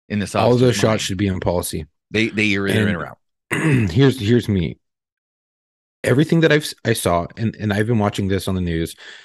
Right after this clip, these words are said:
Speaker 2: because it pops up every fucking day. <clears throat> And that's why I wanted to talk about it, because it's just, it's not dying, and this story is still going on. And I've been watching the news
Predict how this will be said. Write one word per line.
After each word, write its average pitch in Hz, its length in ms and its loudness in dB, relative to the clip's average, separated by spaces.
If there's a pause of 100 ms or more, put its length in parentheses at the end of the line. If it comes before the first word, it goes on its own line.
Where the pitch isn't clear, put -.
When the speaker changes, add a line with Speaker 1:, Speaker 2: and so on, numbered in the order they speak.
(140)
Speaker 2:
because 120 220 2
it - 100 -2
pops 98 300 2
up 85 160 0
every 78 320 -2
fucking 69 500 -6
day. 69 300 -4
<clears throat> - 400 -10
And 175 380 6
that's 110 180 2
why 113 60 8
I - 40 6
wanted 92 180 0
to - 60 -6
talk 110 200 4
about 87 140 0
it, - 60 -6
because 87 260 -10
it's 85 120 -14
just, - 180 -8
it's - 220 -8
not 78 260 0
dying, 82 340 -2
and 76 100 -8
this 71 120 -12
story 82 300 -2
is - 80 -8
still 87 180 -4
going 78 240 -6
on. 90 220 -4
And 82 200 -8
I've 87 180 -6
been 101 120 0
watching 95 280 -2
the 151 60 -2
news 76 380 -4